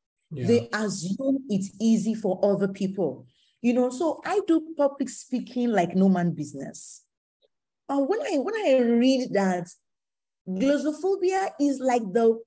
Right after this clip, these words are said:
Speaker 2: number one fear in the world,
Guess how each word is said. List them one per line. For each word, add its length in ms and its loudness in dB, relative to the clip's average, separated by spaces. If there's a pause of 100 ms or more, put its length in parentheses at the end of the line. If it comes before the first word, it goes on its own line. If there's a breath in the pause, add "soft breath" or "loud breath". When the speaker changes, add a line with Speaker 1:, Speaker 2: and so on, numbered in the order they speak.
Speaker 2:
number 560 0
one 400 -2
fear 680 -6 (240)
in 280 -4
the 100 4
world, 840 2